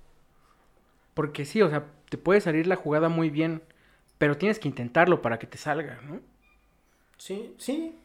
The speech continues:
Speaker 2: sí, al final es intentarlo, ¿sabes? Sí, y digo, aplica para todos, ¿no? Yo, yo sí los,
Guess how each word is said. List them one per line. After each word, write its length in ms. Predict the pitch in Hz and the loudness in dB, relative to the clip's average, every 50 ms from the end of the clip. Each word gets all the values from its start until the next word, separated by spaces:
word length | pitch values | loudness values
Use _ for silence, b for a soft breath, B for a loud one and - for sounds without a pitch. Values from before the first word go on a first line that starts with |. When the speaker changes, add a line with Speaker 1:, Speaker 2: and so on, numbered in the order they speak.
| _ _ | _ _
Speaker 2:
sí, 240 | - - - 262 285 | -20 -12 -10 -8 -8
al 120 | 233 185 - | -8 -8 -8
final 280 | - 214 220 247 277 | -6 -6 -4 -4 -2
es 80 | 247 269 | -2 -2
intentarlo, 640 | 269 208 156 139 123 - 165 185 - 196 160 143 139 | -2 -2 -4 -6 -8 -8 -10 -8 -8 -8 -8 -8 -10
¿sabes? 380 | - 147 151 165 196 233 240 240 B B B B B B B B | -10 -10 -10 -8 -8 -8 -10 -12 B B B B B B B B
Sí, 680 | _ - 190 196 190 190 190 185 180 175 175 - - - _ _ - | _ -10 -6 -4 -4 -2 -2 -2 -4 -4 -8 -10 -14 -20 _ _ -12
y 100 | 202 202 | -10 -6
digo, 260 | 208 233 226 233 233 | -6 -2 2 2 2
aplica 360 | 226 226 - 254 269 - - - | 2 0 -2 -4 -6 -6 -8 -8
para 300 | - 233 202 - 147 - | -8 -8 -8 -8 -10 -10
todos, 420 | 147 143 165 175 160 143 131 127 | -8 -6 -4 -4 -4 -4 -4 -6
¿no? 180 | 135 135 156 180 | -6 -6 -6 -6
Yo, 200 | 180 185 180 175 | -4 -4 -4 -2
yo 180 | 165 190 226 | 0 0 0
sí 200 | 233 233 - 269 | 0 0 -2 -2
los, 420 | 262 262 247 220 - - - - | 0 0 0 0 -2 -6 -14 -18